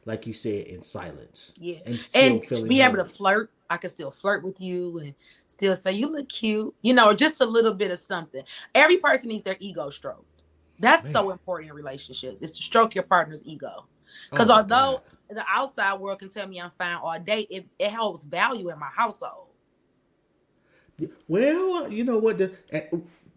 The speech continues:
Speaker 1: I think a lot of women miss the fact that they get dressed up to go outside and look a whole ass mess at the crib.
Speaker 2: And see, I don't. I don't, 'cause I didn't see that growing up.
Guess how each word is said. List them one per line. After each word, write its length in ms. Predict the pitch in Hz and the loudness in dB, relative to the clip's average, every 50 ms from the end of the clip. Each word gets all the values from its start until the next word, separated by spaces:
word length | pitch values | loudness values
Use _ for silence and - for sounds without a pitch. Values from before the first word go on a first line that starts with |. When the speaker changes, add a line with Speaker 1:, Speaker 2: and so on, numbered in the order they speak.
| _ - _ - | _ -12 _ -6
Speaker 1:
I 80 | 160 | -4
think 220 | 160 - 185 170 170 | -2 -2 -2 -2 -2
a 40 | 147 | -2
lot 220 | 147 151 151 151 | -2 -2 -2 -4
of 80 | 151 147 | -4 -4
women 380 | 156 151 151 135 131 127 127 | -4 -4 -4 -6 -6 -6 -4
miss 420 | 131 139 147 143 - - - - - _ _ _ _ | -4 -4 -4 -6 -8 -14 -20 -20 -20 _ _ _ _
the 100 | - 110 | -14 -14
fact 540 | - - - 123 117 107 98 - - - 110 | -14 -10 -10 -8 -8 -8 -10 -12 -16 -16 -12
that 460 | 104 98 95 - - - 107 - _ | -10 -10 -10 -10 -14 -16 -20 -16 _
they 520 | 113 107 104 101 101 98 92 90 87 85 _ _ _ _ _ _ _ _ _ _ _ _ _ | -10 -8 -8 -10 -10 -12 -16 -16 -18 -20 _ _ _ _ _ _ _ _ _ _ _ _ _
get 220 | - 123 110 104 - | -10 -10 -10 -10 -12
dressed 420 | - - 120 113 107 - - - | -10 -8 -8 -8 -8 -10 -10 -10
up 240 | 117 113 107 - - | -8 -8 -10 -10 -14
to 60 | - 101 | -18 -16
go 220 | 98 95 98 98 | -14 -12 -12 -12
outside 760 | 95 92 101 104 - - - 120 117 113 117 120 123 120 - - _ _ _ _ _ _ _ _ _ _ _ _ _ _ _ _ _ _ _ _ _ _ | -12 -10 -12 -12 -12 -12 -10 -10 -8 -8 -8 -8 -8 -10 -10 -12 _ _ _ _ _ _ _ _ _ _ _ _ _ _ _ _ _ _ _ _ _ _
and 100 | 107 110 | -10 -10
look 160 | 113 107 - | -10 -8 -10
a 60 | 101 95 | -12 -10
whole 280 | 104 110 107 104 104 | -8 -6 -4 -4 -4
ass 280 | 104 98 92 85 - - | -6 -6 -8 -10 -12 -12
mess 260 | 98 95 90 85 - | -12 -12 -12 -12 -14
at 120 | 85 - | -18 -20
the 40 | - | -20
crib. 460 | - - - 95 85 78 73 - - _ _ _ _ _ _ _ _ _ _ _ - | -20 -16 -14 -12 -12 -12 -12 -16 -20 _ _ _ _ _ _ _ _ _ _ _ -12
Speaker 2:
And 100 | 196 196 | -12 -8
see, 160 | - 220 208 | 0 2 4
I 100 | 190 196 | 4 4
don't. 320 | 175 202 190 180 156 - _ _ _ _ _ _ _ _ _ _ _ _ _ _ _ _ _ _ _ _ _ _ _ _ _ _ _ _ _ | 4 0 -2 -2 -4 -8 _ _ _ _ _ _ _ _ _ _ _ _ _ _ _ _ _ _ _ _ _ _ _ _ _ _ _ _ _
I 120 | 185 185 190 | -4 -2 -2
don't, 320 | 170 190 185 165 - - _ _ _ _ _ | -2 -2 -4 -4 -6 -12 _ _ _ _ _
'cause 140 | - 214 185 | -10 -2 0
I 140 | 196 175 180 | 2 2 2
didn't 260 | 170 196 190 175 170 | 0 -2 -6 -6 -8
see 180 | - - 226 226 | -12 -12 -8 -6
that 160 | 190 170 160 | -6 -6 -6
growing 280 | 151 175 175 170 170 214 | -6 -6 -6 -6 -6 -6
up. 140 | 226 - | -8 -8